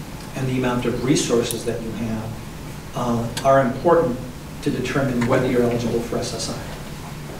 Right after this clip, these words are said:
Your condition or conditions, of course, are important. Information about your healthcare providers, how to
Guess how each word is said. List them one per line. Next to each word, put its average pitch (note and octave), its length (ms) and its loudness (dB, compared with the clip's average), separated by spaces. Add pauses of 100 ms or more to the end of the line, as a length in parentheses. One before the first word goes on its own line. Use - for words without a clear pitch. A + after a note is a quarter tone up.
(1500)
Your C#3+ 160 6
condition C3 640 4
or A#2+ 120 0
conditions, A#2+ 520 0
of A2 100 -2 (120)
course, A#2 240 0 (440)
are A2+ 120 -2
important. D3+ 440 4 (840)
Information D3 680 6
about A#2+ 340 2
your A2+ 140 0
healthcare - 500 2
providers, C3 720 4
how C3+ 140 2
to - 80 0